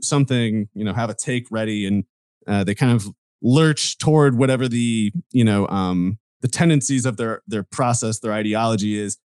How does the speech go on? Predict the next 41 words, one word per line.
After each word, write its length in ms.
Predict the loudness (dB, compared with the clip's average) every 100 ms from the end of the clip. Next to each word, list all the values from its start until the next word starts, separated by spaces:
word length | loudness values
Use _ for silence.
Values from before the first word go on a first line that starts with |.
| _ _
and 100 | 2
they 120 | 2
kind 260 | 4 2 4
of 240 | 2 0 -8 _ _ _ _
have 400 | 0 2 2 0
a 60 | 0
lot 180 | 2 2
of 100 | -2
faith 400 | 0 2 2 4
in 100 | 2
their 100 | 2
conclusion, 840 | 0 -2 0 -2 0 0 0 -2 _ _ _ _
even 260 | 2 6 6
though 160 | 4 2
they, 240 | -2 -6 _ _ _ -6
as 160 | -4 -2
they 100 | -2
talk 300 | 0 -2 0
more 120 | -2
about 200 | -2 -2
Michael 220 | -4 -4
Wilson, 340 | -4 -2 0
they 120 | 0 -2
reveal 240 | -4 -4
they 120 | -4
don't 160 | -4 -4
really 180 | -4 -2
know 260 | -2 -4 -4
that 160 | -2 0
much 160 | -2
about 220 | -4 -6
who 100 | -2
he 220 | -2 -2 -4
is. 260 | -4 -6 -10 _ _
So 500 | -4 2 2 2 0 -2
I 60 |
can 120 | 2 4
imagine 300 | 4 6 6
there 100 | 6
being, 380 | 6 6 6 4 -6 -20 _ _
uh, 300 | 0 2 2